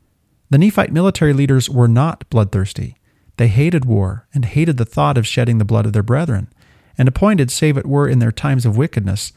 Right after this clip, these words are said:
someone that had the spirit of revelation and also prophecy.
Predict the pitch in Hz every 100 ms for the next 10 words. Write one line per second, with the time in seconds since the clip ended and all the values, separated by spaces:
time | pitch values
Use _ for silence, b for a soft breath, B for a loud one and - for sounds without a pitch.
0 | b b - - 170 156 110 117 117 127
1 | 117 117 - 123 117 123 117 113 104 -
2 | 110 101 101 - 110 - 147 - 113 101
3 | 87